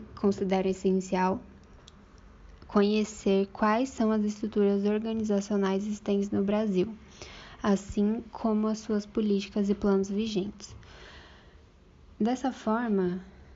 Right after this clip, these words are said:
eu acredito que tudo isso me foi apresentado durante as aulas e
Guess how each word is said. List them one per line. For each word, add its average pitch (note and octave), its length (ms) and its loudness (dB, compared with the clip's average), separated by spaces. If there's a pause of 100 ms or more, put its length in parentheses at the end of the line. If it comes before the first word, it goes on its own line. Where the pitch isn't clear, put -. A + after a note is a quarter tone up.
(320)
eu G3 680 0
acredito G#3 880 -4
que A3 520 -2 (480)
tudo A3 220 -2
isso A3 240 -2 (240)
me G#3 160 4
foi G#3 200 -2
apresentado G3 760 0
durante G3+ 460 0
as F#3+ 160 0
aulas A3 420 -2 (240)
e G#3 640 0